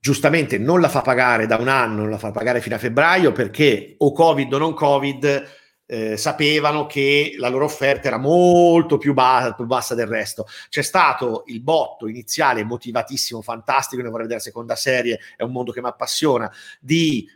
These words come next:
eh, quello con la Jennifer Aniston e, eh, The Morning Show. Io pe-, penso appassionato di morning show americani, perché ho guardato le regie, le cose, come lavorano, perché comunque è una figata.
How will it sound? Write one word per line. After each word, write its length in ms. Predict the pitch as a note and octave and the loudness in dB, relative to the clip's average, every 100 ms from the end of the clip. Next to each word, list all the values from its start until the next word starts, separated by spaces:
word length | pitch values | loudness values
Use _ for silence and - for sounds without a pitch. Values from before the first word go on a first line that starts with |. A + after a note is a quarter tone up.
| - | -6
eh, 960 | B2+ A#2 A2+ A2+ A2 A2 A2 A2 G#2+ G#2 | 0 4 4 6 6 4 6 4 2 2
quello 240 | C#3+ C#3 | 2 4
con 100 | C3 | 2
la 60 | B2+ | 2
Jennifer 400 | C3+ C3+ C3+ C3+ | 2 0 2 2
Aniston 720 | C3 B2+ - B2+ A#2+ A#2+ B2 | 2 -2 0 0 0 -6 -4
e, 840 | A#2+ A2+ A2+ A2 A2 A2 G#2+ G#2+ G2+ _ _ _ _ | -4 -2 -2 -2 -2 -2 -2 -2 -8 _ _ _ _
eh, 680 | - G2+ G2+ G2+ G2 G2 G2 | -8 -4 -4 -2 -2 -2 0
The 100 | C#3 | 2
Morning 300 | F3+ E3 D#3 | 4 2 0
Show. 500 | - D3 C#3 F#3 - - _ _ | 0 4 4 4 0 -20 _ _
Io 160 | C#3+ D3+ | 2 2
pe-, 260 | C3+ A#2 - | 2 -4 -6
penso 220 | C#3+ C#3 | -8 -6
appassionato 420 | - B2 C#3+ D3 | -6 -6 -6 -6
di 60 | B2+ | -4
morning 200 | B2+ A#2+ | -6 -6
show 140 | - | -8
americani, 400 | C3 B2 D3 C#3 | -6 -6 -2 -2
perché 180 | C3 A2+ | -2 -4
ho 40 | B2+ | -2
guardato 420 | B2 C3 C3 A#2 - - | 0 0 0 -4 -6 -6
le 120 | C3 C3 | 2 4
regie, 400 | B2 B2 C#3 C3 | 4 4 4 4
le 100 | B2 | 4
cose, 340 | C3+ C3 B2+ | 4 4 2
come 200 | B2 B2+ | -4 -2
lavorano, 440 | B2 C#3 C#3 B2 | 4 6 6 4
perché 160 | A#2+ A2+ | -4 -6
comunque 260 | B2 C3 A#2+ | -8 -6 -6
è 20 | |
una 100 | A2+ | -6
figata. 540 | D3 D#3 F#3+ F#3+ G#3 | 0 2 2 2 0